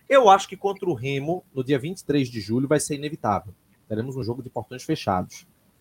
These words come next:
Mas aí o Náutico ele vai tentar ou liberar a torcida, no jogo do dia seis de agosto, né, contra o C S A, liberar a torcida geral, ou pelo menos liberar mulheres, é, crianças e pessoas com deficiência.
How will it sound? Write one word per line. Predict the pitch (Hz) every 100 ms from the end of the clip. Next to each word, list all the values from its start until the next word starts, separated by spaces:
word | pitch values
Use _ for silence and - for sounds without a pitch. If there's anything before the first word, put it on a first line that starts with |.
| _ _ _ _
Mas | 107 110 123
aí | 139 196
o |
Náutico | 214 185 -
ele | 208
vai | 190
tentar | 185 165 135 131 -
ou | 220 214 143
liberar | 151 190 170 143
a | 135
torcida, | 151 - 143 160 233 240 294 _ _ _ _
no | 120
jogo | 139 143
do | 139
dia | 123 131 135 123 110
seis | - - - 160 165
de | 120
agosto, | 104 123 196 -
né, | 127
contra | - 120 123
o |
C | 117 135
S | 127 -
A, | 117 113 165 _ _ _ -
liberar | 117 127
a | 117
torcida | 131 135 139
geral, | 131 147
ou | - 247
pelo | 277 254 240
menos | 208 233
liberar | 240 220 208
mulheres, | 233 214 175 190 247 - - _ _ _ _ _ -
é, | 147
crianças | 147 196 165 190 214 208 175
e | 208
pessoas | 226 208 196 190
com | 190 214
deficiência. | 226 - 262 214 160 - 95